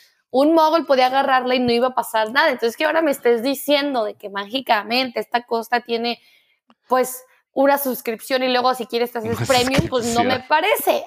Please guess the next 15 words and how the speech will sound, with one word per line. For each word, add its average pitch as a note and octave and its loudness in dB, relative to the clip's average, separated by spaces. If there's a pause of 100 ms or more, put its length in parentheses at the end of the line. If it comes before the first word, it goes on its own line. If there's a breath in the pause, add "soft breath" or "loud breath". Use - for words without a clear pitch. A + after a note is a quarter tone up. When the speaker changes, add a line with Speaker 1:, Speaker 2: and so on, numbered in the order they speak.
(160)
Speaker 1:
No, A4 0
pues, G#4+ -2
es F#4+ -12
que G#4 0
digo, F#4+ 2 (360 loud breath)
no. A#3+ 0
Speaker 2:
Brenda, C3 0 (520 soft breath)
el B2 0
siguiente C3+ 0
Speaker 1:
Mande. - -8
Speaker 2:
jueves F#3+ 0 (460)
va G#2 2
a - 0
haber B2 2
lágrimas. G#2 -4